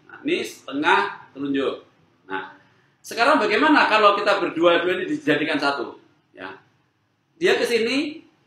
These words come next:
sama, lihat. Nah, kebalikannya sekarang.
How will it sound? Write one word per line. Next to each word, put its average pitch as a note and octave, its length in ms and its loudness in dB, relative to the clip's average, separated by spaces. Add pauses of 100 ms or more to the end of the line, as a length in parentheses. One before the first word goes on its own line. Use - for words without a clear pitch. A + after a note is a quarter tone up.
(640)
sama, F#3+ 640 -2 (640)
lihat. B2 400 -6 (240)
Nah, - 480 0
kebalikannya F3 560 2
sekarang. B2 480 -4